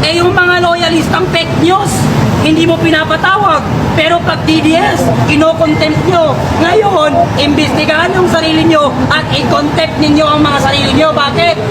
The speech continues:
Para kayong mga drug addict, mga kurakot. Ba't hindi papatawag? Marami daw siyang trabaho.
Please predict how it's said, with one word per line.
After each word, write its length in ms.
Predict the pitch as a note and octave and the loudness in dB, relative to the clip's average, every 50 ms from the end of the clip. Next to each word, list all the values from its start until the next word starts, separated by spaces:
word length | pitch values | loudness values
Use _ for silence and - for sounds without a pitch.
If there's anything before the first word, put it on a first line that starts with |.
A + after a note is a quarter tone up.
| - - G#3+ | -2 -2 -2
Para 160 | A3 C#4+ D4+ D4+ | 0 0 -2 -2
kayong 240 | D4 D4+ D#4 D4+ D#4 | -2 -2 0 0 0
mga 140 | D4+ C#4+ - | 0 0 0
drug 200 | D4 D4 C#4+ C#4+ | 0 -2 -2 -2
addict, 320 | C4+ C4+ C#4+ - E4 E4 - | -2 -2 -2 -2 -2 -2 -2
mga 180 | - C4 C4+ | -2 -2 -2
kurakot. 460 | C4+ C#4 D4 C#4 C4 - - F4+ - - - - - - - - - - - - - - - - - - - A#3+ A#3+ A#3+ - - - - - - - - - - - - - - - - | 0 0 0 0 0 0 0 0 0 -2 -2 -2 -2 -2 -2 -2 0 -2 -2 -2 -2 -2 0 0 0 0 0 0 0 0 2 0 2 2 2 2 2 0 0 0 0 0 0 0 0 0
Ba't 100 | F4+ F4 E4+ F#4+ | 0 0 0 0
hindi 160 | F4+ F4 D#4 | 2 2 2
papatawag? 540 | - - D#4 D#4+ D#4 D#4+ D4 D4+ D4+ D#4 D#4+ | 2 0 -2 -2 -2 -2 -2 0 -2 0 0
Marami 320 | D4+ C#4+ C#4+ D4 D4 D4 | 0 0 0 0 0 0
daw 100 | D4 D4 C#4+ C#4+ | 0 0 0 -2
siyang 160 | C#4 C#4+ - | -2 -2 -2
trabaho. 480 | D4 C#4 C#4 C4+ C4 C4 C4+ D4+ C#4+ | -2 -2 -2 0 0 0 0 0 0